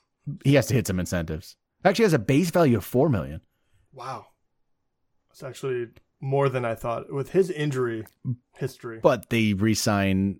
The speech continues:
Speaker 1: what's it, U-, Uzomah, whatever his name
Speaker 2: Yeah.
Speaker 1: is, for three years, eighteen million.
Speaker 2: Oh, okay.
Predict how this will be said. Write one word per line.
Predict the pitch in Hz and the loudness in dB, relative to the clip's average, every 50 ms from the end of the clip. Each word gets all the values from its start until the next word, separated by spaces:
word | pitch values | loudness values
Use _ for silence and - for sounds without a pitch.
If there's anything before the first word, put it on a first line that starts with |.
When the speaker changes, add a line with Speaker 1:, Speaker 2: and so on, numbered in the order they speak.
| _ | _
Speaker 1:
what's | - 107 95 - | -8 -8 -8 -6
it, | 85 87 - - | -8 -10 -10 -8
U-, | - 101 92 - - 104 | -8 -8 -8 -4 2 4
Uzomah, | 117 120 120 110 120 117 120 120 135 127 113 151 | 6 6 6 6 4 4 4 2 2 0 0 -2
whatever | 135 123 113 117 117 123 123 | 0 2 2 2 2 2 0
his | 123 120 | 0 2
name | 131 127 123 123 | 2 2 2 2
Speaker 2:
Yeah. | 123 | 2
Speaker 1:
is, | 123 123 123 - _ _ _ _ _ _ _ | 2 0 -2 -6 _ _ _ _ _ _ _
for | - - 104 | -2 -2 -2
three | 92 - 113 117 113 | 0 2 2 4 4
years, | 104 104 101 95 - | 4 4 2 2 0
eighteen | - 104 98 - - - 92 85 78 | -4 -6 -6 -6 -6 -4 -4 -4 -4
million. | 71 57 50 53 62 80 - _ _ _ - | -4 -6 -8 -10 -12 -14 -16 _ _ _ -8
Speaker 2:
Oh, | 139 | -8
okay. | 127 123 117 - - | -6 -8 -10 -14 -18